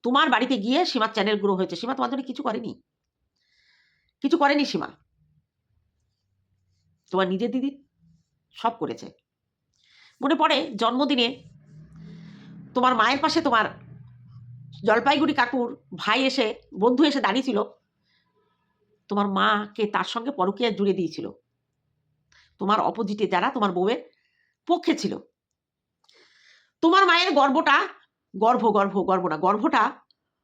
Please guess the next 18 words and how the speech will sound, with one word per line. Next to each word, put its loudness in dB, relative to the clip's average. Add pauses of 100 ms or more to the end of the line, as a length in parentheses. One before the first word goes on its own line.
(260)
পচা 0
ড্রেন 2
বলেছিল। -2
সেই 2
ড্রেনে 0
তুমি -2
আর 0
তোমার -4
দিদি -4
জন্ম -2
নিয়েছিলে। -8
তোমার -2
দিদি -4
শোনার -2
পরেও 2 (1120)
তাদের -2
সাপোর্ট -6
করেছিল। -12